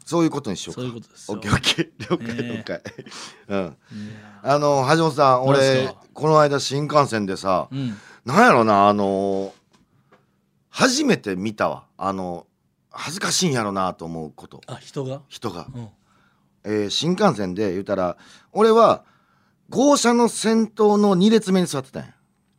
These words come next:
Speaker 2: 号車の先頭、はいはい。
Speaker 1: うん。で、先頭に女性が座ってて。
Speaker 2: うんうん。
Speaker 1: 俺の前な。
Speaker 2: はいはい。
Speaker 1: うん。で、その前の女性が、
Speaker 2: うん。
Speaker 1: もう、最近はあれ、あの、Bluetoothのワイヤレスイヤホン
Speaker 2: うん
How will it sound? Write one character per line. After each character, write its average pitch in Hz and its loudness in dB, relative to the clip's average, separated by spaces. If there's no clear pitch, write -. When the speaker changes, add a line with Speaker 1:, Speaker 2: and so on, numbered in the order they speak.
Speaker 2:
号 170 -4
車 165 -6
の 156 -6
先 131 -10
頭、 127 -14
は 131 0
い - 2
は 98 -14
い。 - -10
Speaker 1:
う 139 -2
ん。 - -14
で、 196 0
先 254 -2
頭 254 2
に 240 2
女 120 0
性 117 0
が 110 0
座 117 -4
っ 101 -4
て - -16
て。 - -20
Speaker 2:
う 139 -12
ん 135 -8
う - -6
ん。 110 -10
Speaker 1:
俺 127 2
の 117 4
前 107 4
な。 135 -6
Speaker 2:
は 147 2
い - -4
は 104 -14
い。 101 -4
Speaker 1:
う 110 2
ん。 87 0
で、 160 -12
そ 233 -2
の 262 6
前 170 6
の 131 2
女 113 -6
性 117 -2
が、 110 0
Speaker 2:
う 135 -10
ん。 - -12
Speaker 1:
も 165 0
う、 - -20
最 208 2
近 202 0
は 160 6
あ - 6
れ、 123 4
あ 98 4
の、 92 -4
Bluetooth 101 -6
の 90 -6
ワ 113 -2
イ 110 -4
ヤ 107 -4
レ 101 -6
ス - -12
イ 98 -6
ヤ 92 -4
ホ 73 -14
ン 67 -14
Speaker 2:
う 131 -12
ん 120 -12